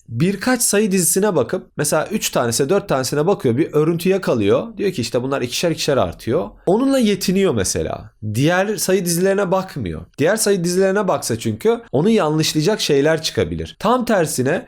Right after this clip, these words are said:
bulduğu örüntüyü doğrulayacak başka sayı dizileri arıyor kişi. Yani ikişer ikişer artan başka var mı? Ha bir tane daha var, bir tane daha var.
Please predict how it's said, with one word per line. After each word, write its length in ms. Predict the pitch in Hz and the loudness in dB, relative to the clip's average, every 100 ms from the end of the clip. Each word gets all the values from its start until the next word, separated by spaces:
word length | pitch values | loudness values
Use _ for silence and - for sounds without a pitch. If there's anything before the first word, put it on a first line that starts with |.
| - | 0
bulduğu 360 | 160 170 208 247 | 0 2 2 4
örüntüyü 640 | 190 180 185 170 233 175 | 4 2 0 0 0 2
doğrulayacak 720 | 165 170 175 175 175 254 254 | 2 4 4 2 2 0 0
başka 260 | 175 165 240 | -2 0 0
sayı 260 | 196 196 | 2 2
dizileri 400 | 165 147 160 165 | 2 2 2 4
arıyor 340 | 165 127 92 - | 2 2 0 0
kişi. 360 | 87 - 76 - | -8 -8 -10 -4
Yani 260 | 117 131 147 147 | -2 0 -2 -6
ikişer 380 | 123 139 220 220 | -6 -2 0 0
ikişer 280 | - 190 | 0 0
artan 420 | 170 156 208 214 147 | 2 0 -2 -2 -2
başka 340 | 143 - 170 | -2 -2 0
var 180 | 160 151 | 2 0
mı? 240 | 104 82 - | -2 -6 -6
Ha 160 | 165 | -6
bir 100 | 196 | -2
tane 240 | 226 214 170 | -2 0 0
daha 160 | 95 | -2
var, 200 | 87 - | -2 -6
bir 100 | 190 | -4
tane 240 | 220 196 135 | -2 -2 0
daha 120 | 139 | 0
var. 160 | 208 | 0